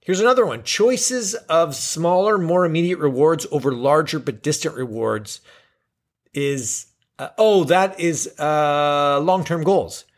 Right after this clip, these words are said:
We struggle with those. A D H D folks, we typically like instant results rewards as opposed to, like, a delayed gratification. I'm just going down the list here, man.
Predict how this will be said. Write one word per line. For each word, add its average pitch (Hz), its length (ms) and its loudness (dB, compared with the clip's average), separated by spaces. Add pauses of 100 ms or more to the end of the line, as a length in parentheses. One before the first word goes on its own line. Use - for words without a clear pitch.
(320)
We 135 240 0
struggle 139 440 0
with 110 160 -6
those. 92 280 -10
A 180 140 2
D 196 120 2
H 180 160 0
D 170 100 -2
folks, 151 340 0
we 160 100 -2
typically 147 480 -2
like 123 320 2 (240)
instant 139 480 0
results 123 500 0
rewards 117 500 2
as 113 200 -4
opposed 113 420 -2
to, 110 240 -4 (220)
like, 104 140 -4
a 98 40 -6
delayed 107 420 0
gratification. 98 920 -4 (200)
I'm 160 80 -12
just - 140 -6
going 120 200 0
down 135 160 4
the 131 80 0
list 151 280 0
here, 113 100 -4
man. 123 200 -8